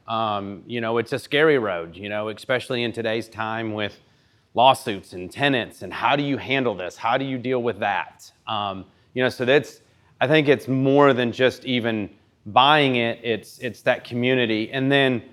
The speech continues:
for us, obviously, it's faith, family, and financial freedom. You know, it's building a community. Um,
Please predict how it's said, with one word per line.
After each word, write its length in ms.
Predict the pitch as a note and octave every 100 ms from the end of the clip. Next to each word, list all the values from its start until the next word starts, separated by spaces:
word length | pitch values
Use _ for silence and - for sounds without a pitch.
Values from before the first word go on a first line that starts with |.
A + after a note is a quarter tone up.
| _
for 180 | - C#3+
us, 320 | D3+ D3 - -
obviously, 560 | B2 B2+ A#2+ B2 A#2+
it's 280 | A2+ - - _ _ _ -
faith, 240 | C3 A#2+ - - _ _ _
family, 360 | - B2+ A#2+ A2+
and 100 | A2
financial 420 | A#2 G#2+ G#2+ A2+
freedom. 460 | - A#2+ A2+ G#2+ G#2 - _ -
You 80 | B2+
know, 100 | A#2+
it's 120 | G#2+
building 400 | A2+ C3 B2+ A#2
a 40 |
community. 760 | G2+ A2+ A2 A2 G2 D#2+ F2 - _
Um, 460 | G#2+ G2 G2 F#2